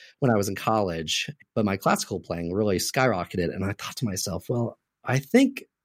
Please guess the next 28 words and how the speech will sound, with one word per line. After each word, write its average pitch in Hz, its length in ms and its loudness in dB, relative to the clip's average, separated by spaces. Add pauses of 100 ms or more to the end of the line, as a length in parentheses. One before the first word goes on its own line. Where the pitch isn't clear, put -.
(140)
I 143 60 2
was 139 100 6
gonna 151 180 4
go 135 120 6
to 127 60 4
grad 110 380 -2
school - 380 -2
anyway 98 420 0
for 104 120 -10
classical 123 560 -2
guitar. 92 580 -2 (520)
I 120 60 0
might 120 200 6
as 117 120 4
well 117 140 4
go 117 160 4
one 110 120 2
hundred 117 260 0
percent 110 480 -2
into 135 220 4
this." - 480 -2 (460)
And 117 680 6 (580)
that's 113 140 0
just 147 160 0
kinda 147 120 2
what 135 140 4
happened. 117 460 2
And 120 600 4